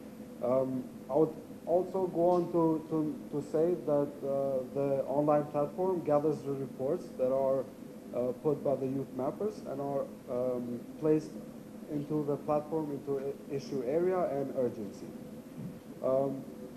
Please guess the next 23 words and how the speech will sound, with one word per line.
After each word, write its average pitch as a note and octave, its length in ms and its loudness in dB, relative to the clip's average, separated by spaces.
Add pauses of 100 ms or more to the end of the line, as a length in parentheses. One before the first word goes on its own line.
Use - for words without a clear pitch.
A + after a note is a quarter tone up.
(140)
besides G3 540 6
reporting F3 560 2
problems, D3 420 4 (180)
the C3+ 60 0
youth D#3 320 2
mappers D3+ 320 0
that C3 160 -2
participate C#3+ 680 0
in C3 100 -2
our B2 140 2
project, C3 460 0 (520)
they C3 80 6
also E3 320 8
become D#3 400 4
digital D3 400 2
reporters. C3+ 580 -2 (600)
Uh, B2 160 2
digital F#3 400 2
reporters F3+ 580 2
in D3 180 0
the D3 80 2
sense D#3+ 400 2
that D3 180 6